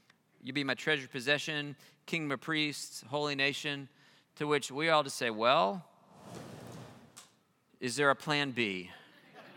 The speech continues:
Right? 'Cause that's never going, okay? So that's, and there is a plan B. So now, with that in your mind, go over to, go over to First Peter chapter two. And look at what Peter is gonna say. This is just tr-, pretty, pretty fantastic.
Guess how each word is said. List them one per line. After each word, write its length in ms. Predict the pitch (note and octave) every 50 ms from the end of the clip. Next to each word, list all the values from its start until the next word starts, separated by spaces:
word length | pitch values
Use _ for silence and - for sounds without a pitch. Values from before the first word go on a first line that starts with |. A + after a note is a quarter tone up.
| - - -
Right? 340 | C3+ C#3+ D3 D3+ E3 F3+ F3 - - - - - - - - -
'Cause 140 | - - E3
that's 200 | E3+ G3 - - F3
never 500 | F#3 F3+ F#3 F#3 G3 G3+ F3 F#3 F3+ D3+
going, 160 | D#3 C#3+ -
okay? 260 | C#3+ - E3 F#3 E3+
So 120 | - - F3+
that's, 120 | E3 C#3+ - - - E3
and 180 | E3 E3 E3 E3+
there 100 | E3 E3
is 300 | - D#3 E3+ F#3 F#3+ E3+
a 60 | F3
plan 240 | - - D3 C3 A2+
B. 100 | A#2 G#2+
So 120 | - D3+
now, 460 | C#3 C#3+ D3+ E3+ G#3+ A#3+ F#3+ C#3+ B2+ C3
with 180 | C#3+ E3 -
that 180 | - G3 G3+ G#3+
in 80 | G3+ F#3+
your 100 | E3+ D#3+
mind, 380 | D#3+ E3 D#3+ D3 C3 A#2+ A2 A2
go 140 | C#3 D3+ E3
over 120 | E3 D#3
to, 180 | C#3+ B2 - -
go 120 | B2+ D3 D3+
over 100 | D#3 D3+
to 60 | C3
First 320 | - - D#3+ C#3+ - -
Peter 260 | - D#3+ D3+ B2+ A2+
chapter 320 | G#2+ - C#3 B2+ - - A2+
two. 340 | - - D#3 C#3 A2+ G2+ G#2 _ _ _ _ _ _ _ _ _ _ _ _ _ _ _ _ _ _ _ _ _ - - - _ _ _ _ _ _ _
And 140 | - A#2 C3
look 140 | D#3 F3+ -
at 60 | A#3
what 140 | A3 E3+ C#3
Peter 320 | - - D#3+ D#3+ D#3 D#3
is 120 | C3 A#2+ -
gonna 180 | C3+ A#2 A2+
say. 400 | G#2 - - B2+ A2 G#2 G2 G2
This 180 | G#2 A#2+ D3 D#3+
is 220 | G3+ - - -
just 200 | - C#3+ - - - _ _ _ _ _ _ _ _ _ _ _
tr-, 160 | - - - - _ _
pretty, 200 | - D3+ C3+ A2 - - _ _ _ _ _
pretty 140 | - - A#2+
fantastic. 760 | - C3 A#2 G#2+ G#2 - A2+ G#2 G#2+ - - F#2 E2+ - -